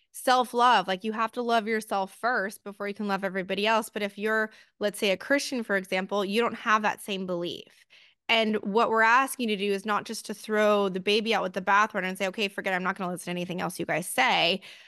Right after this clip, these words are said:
I'm gonna use my discernment and say, 'Hey, that could be just one way of seeing the world. It doesn't mean it has to be.'"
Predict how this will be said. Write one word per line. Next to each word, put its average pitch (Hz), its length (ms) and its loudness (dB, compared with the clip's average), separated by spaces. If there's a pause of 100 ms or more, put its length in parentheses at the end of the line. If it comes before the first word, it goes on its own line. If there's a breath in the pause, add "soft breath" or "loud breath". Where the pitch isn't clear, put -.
(220 loud breath)
I'm 208 220 2
gonna 214 260 0 (100)
use 214 520 -2
my 208 160 2
discernment 214 640 -4
and 190 100 -8
say, 196 140 0
'Hey, 202 260 -2
that 190 240 -2
could 196 180 -6
be 202 100 -8
just 185 240 -10
one 208 400 0
way 240 140 4
of 226 80 -4
seeing 214 220 -4
the 190 80 -2
world. 185 400 -4
It - 80 -8
doesn't 190 260 -8
mean 214 160 -2
it 196 100 -6
has - 580 -4
to 185 120 -4
be.'" 180 500 -8